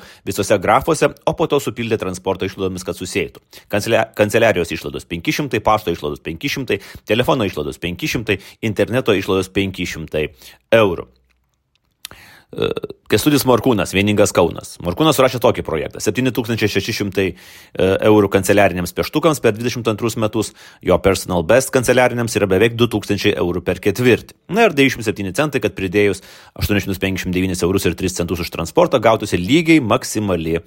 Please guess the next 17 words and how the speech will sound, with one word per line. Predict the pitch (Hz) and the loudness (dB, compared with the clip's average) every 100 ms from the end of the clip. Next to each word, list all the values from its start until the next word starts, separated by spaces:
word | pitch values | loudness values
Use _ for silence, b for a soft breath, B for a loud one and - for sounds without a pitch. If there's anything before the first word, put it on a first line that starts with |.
| B B B | B B B
suma. | - - 113 104 - - B B | -8 -2 0 0 -2 -6 B B
Tas | - | -2
pats | - 233 196 | 0 0 0
Visvaldas | 175 160 151 | 0 0 2
Matijošaitis. | 147 139 131 95 78 - | 2 4 4 4 0 -4
Jis | 101 98 | -6 -4
dvidešimt | 98 92 92 | -4 -6 -4
antrų | 98 95 98 | -4 -2 -2
metų | 92 85 | 0 2
ataskaitose | 123 131 123 107 | 2 0 0 0
už-, | 95 | -2
užrašė | - 95 104 107 | -4 0 2 0
tokius | 92 90 135 131 - | -2 -4 -4 -4 -6
greičiausiai | 104 92 90 110 104 | -6 -4 0 0 -2
pažvelgus | - 90 95 98 87 87 | -6 -2 -2 -2 -4 -6
į | |
lubas | 82 107 | 0 0